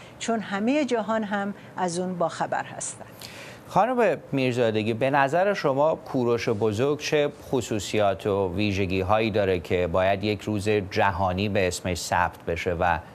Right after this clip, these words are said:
Speaker 2: از این نظر چه اهمیتی می‌تونه داشته باشه برای ایرانیان با توجه به شرایطی که در کشورشون هست؟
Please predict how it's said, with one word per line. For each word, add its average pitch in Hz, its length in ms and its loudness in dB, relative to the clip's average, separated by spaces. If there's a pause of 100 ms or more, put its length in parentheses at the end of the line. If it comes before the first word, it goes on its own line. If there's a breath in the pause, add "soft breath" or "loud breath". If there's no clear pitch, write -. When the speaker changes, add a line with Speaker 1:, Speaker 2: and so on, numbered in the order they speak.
(200 loud breath)
Speaker 2:
از 98 260 2
این 101 280 0
نظر 101 360 2
چه 120 200 -2
اهمیتی 101 640 2
می‌تونه 104 320 -2
داشته 90 340 -2
باشه 101 260 -2
برای 92 320 0
ایرانیان 92 600 0
با 104 140 2
توجه 90 440 0
به 95 120 -2
شرایطی 90 480 0
که 110 100 -4
در 101 200 0
کشورشون 87 720 -2
هست؟ 82 340 -6